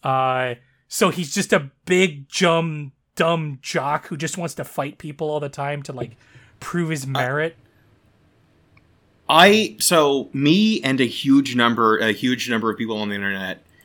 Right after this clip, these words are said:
Speaker 2: um, really feel that, uh, the author accidentally, uh, v-, wrote, like, drew a much fuller character than they intended.
Speaker 1: Yeah, I don't
Speaker 2: And
Speaker 1: know
Speaker 2: this
Speaker 1: about
Speaker 2: is
Speaker 1: that.
Speaker 2: gonna suck way down the line.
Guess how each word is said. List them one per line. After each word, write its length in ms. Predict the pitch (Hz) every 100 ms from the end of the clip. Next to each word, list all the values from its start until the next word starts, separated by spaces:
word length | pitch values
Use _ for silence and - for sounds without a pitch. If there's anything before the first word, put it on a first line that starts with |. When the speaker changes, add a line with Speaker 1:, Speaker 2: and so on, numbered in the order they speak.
| _ _ -
Speaker 2:
um, 540 | 117 107 104 104 104
really 560 | - 107 113 127 131 131
feel 340 | - 120 113 107
that, 280 | 110 104 - -
uh, 360 | 107 104 101
the 200 | 95 117
author 420 | 104 107 104 110 -
accidentally, 920 | 95 92 - - 107 - 95 92 87 _ _ _ _
uh, 400 | 113 104 98 95 95 - _ _
v-, 280 | 104 107 -
wrote, 460 | 131 110 120 120 -
like, 400 | 107 104 - 110
drew 480 | 98 127 131 131 139
a 140 | 113 113
much 440 | 110 117 - - -
fuller 400 | - 127 117 117
character 460 | - 107 107 110 131
than 120 | 107
they 140 | 101
intended. 520 | 95 95 101 110 147 - _ _ _ _ _ _
Speaker 1:
Yeah, 380 | 139 160 160 156
I 40 |
don't 100 | 165
Speaker 2:
And 80 | 123
Speaker 1:
know 40 | 113
Speaker 2:
this 100 | 123
Speaker 1:
about 40 |
Speaker 2:
is 60 | -
Speaker 1:
that. 60 |
Speaker 2:
gonna 200 | 131 117
suck 840 | 107 - - - 139 117 127 - -
way 180 | 120
down 200 | 117 113
the 200 | 113 113
line. 120 | 113